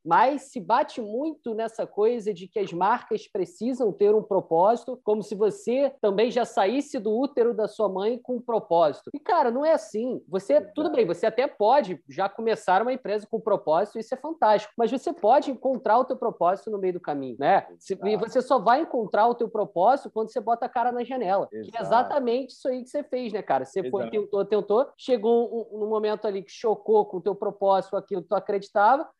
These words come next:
Speaker 1: você tentou fazer esse projeto empre-, empreendedor lá dentro, não rolou, tudo bem, e aí,
Speaker 2: É.
Speaker 1: o que que aconteceu?
Speaker 2: Cara, aí você começa a ficar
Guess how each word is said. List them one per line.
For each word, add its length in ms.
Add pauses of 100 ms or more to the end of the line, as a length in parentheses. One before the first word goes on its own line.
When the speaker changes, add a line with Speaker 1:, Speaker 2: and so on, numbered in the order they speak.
(240)
Speaker 1:
você 200
tentou 600
fazer 340
esse 160
projeto 580
empre-, 380
empreendedor 800
lá 120
dentro, 520 (320)
não 340
rolou, 500
tudo 220
bem, 380 (120)
e 80
aí, 400 (380)
Speaker 2:
É. 140
Speaker 1:
o 80
que 100
que 80
aconteceu? 640
Speaker 2:
Cara, 260
aí 180
você 100
começa 400
a 60
ficar 1040